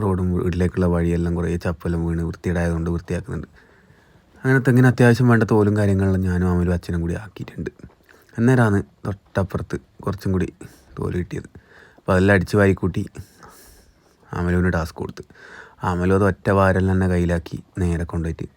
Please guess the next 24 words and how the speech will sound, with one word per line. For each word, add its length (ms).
തെങ്ങിൻ്റെ 300
പുറകിലിട്ട്. 380
അന്നേരമാണ് 400
തൊട്ടപ്പുറമുള്ള 400
കുറച്ച് 220
കരിച്ചൽ 400
ഓല 100
ശ്രദ്ധയിൽപ്പെട്ടെ. 480
എന്നാൽ 180
പിന്നെ 180
അതും 200
കൂടി 180
ആ 80
ബാക്കിലത്തെ 400
തെങ്ങിൻ്റെ 300
കുണ്ടയിൽ 300
ഇട്ടാളെന്ന് 400
വെച്ച് 180
അതെല്ലാം 300
അടിച്ച് 260
വാരി 200
അവിടെ 160
കൂട്ടി. 260
പിന്നെ 260